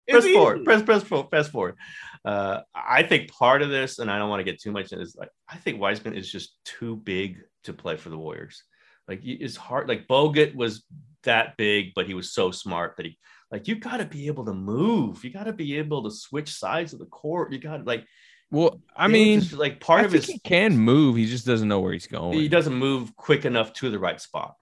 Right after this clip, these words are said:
Speaker 2: But
Speaker 1: Or how about you just change the system?
Speaker 2: <laughs> They're not changing the system. They're
Speaker 1: I'm not, not
Speaker 2: changing
Speaker 1: like, not like totally, but when,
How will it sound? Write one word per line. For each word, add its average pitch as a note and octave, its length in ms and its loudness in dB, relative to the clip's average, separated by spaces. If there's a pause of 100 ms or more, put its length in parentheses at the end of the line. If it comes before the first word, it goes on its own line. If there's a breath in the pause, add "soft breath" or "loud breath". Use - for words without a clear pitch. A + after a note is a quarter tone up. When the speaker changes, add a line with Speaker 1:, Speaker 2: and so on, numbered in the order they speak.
(120)
Speaker 2:
But A2 180 0
Speaker 1:
Or E3+ 140 8
how E3 180 6
about C#4+ 340 8
you C#4+ 100 6
just D4+ 280 2
change A#3 420 2
the B3+ 140 -2
system? G3+ 600 0 (140)
Speaker 2:
<laughs> - 140 -20
They're D3+ 520 0
not B2+ 220 0
changing G#2+ 380 -4
the F#2+ 100 -14
system. - 380 -18 (180)
They're E3 120 4
Speaker 1:
I'm G#3+ 80 4
not, G#3+ 180 6
not G#3 80 6
Speaker 2:
changing G3 100 4
Speaker 1:
like, G3 200 6
not B3 180 8
like A3 220 4 (200)
totally, A3 600 4
but F3+ 320 0 (480 soft breath)
when, F#3+ 260 4